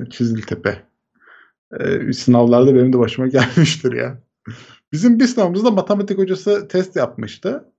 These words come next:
Ee, beş soru test, e, geçilebilsin, herkes puan alabilsin diye hepsi A şıkkı yapmış.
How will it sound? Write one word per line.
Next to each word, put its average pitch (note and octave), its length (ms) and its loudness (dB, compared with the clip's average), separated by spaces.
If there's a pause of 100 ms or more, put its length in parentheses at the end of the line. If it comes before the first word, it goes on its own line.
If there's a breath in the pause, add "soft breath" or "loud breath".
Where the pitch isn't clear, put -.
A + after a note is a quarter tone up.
(640)
Ee, C3+ 760 -4 (140)
beş E3 180 4
soru D3 320 2
test, - 440 0 (840)
e, C#2+ 40 -8 (640)
geçilebilsin, C3 680 0
herkes B2 460 0
puan C3 240 2
alabilsin A2+ 540 -2
diye G3 100 4
hepsi F#3 180 0
A E3 140 4
şıkkı - 320 -6
yapmış. D3+ 500 -10